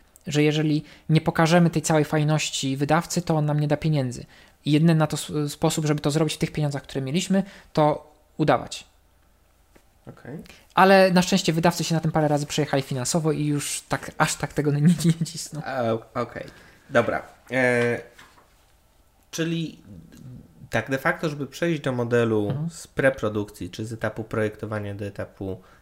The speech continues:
Speaker 2: produkcji,
Speaker 1: Mhm.
Speaker 2: potrzebujemy mieć w miarę dojrzały koncept tego, co chcemy zrobić
Speaker 1: Tak.
Speaker 2: i, i w którym kierunku chcemy zapisać.
Speaker 1: Tak, chcemy mieć gotowy system gry,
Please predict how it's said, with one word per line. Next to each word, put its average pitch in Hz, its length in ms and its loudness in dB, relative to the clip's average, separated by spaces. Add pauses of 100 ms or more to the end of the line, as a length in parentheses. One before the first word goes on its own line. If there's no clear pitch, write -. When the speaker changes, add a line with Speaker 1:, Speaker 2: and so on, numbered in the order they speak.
(220)
Speaker 2:
produkcji, 131 760 -2
Speaker 1:
Mhm. 160 220 0 (2000)
Speaker 2:
potrzebujemy 156 640 0
mieć 123 260 -6
w 101 140 -8
miarę 139 580 2 (100)
dojrzały 110 840 0 (100)
koncept - 720 -6
tego, 107 260 0
co 101 140 -8
chcemy 98 420 -8
zrobić 107 420 -2
Speaker 1:
Tak. - 80 -14
Speaker 2:
i, 98 220 -10
i 110 40 -6
w - 60 -20
którym 113 300 -4
kierunku 104 320 -8
chcemy 95 240 -10
zapisać. - 760 4 (320)
Speaker 1:
Tak, - 340 -2 (160)
chcemy - 320 2
mieć 190 220 4
gotowy 165 280 2
system 143 420 0
gry, 135 220 -6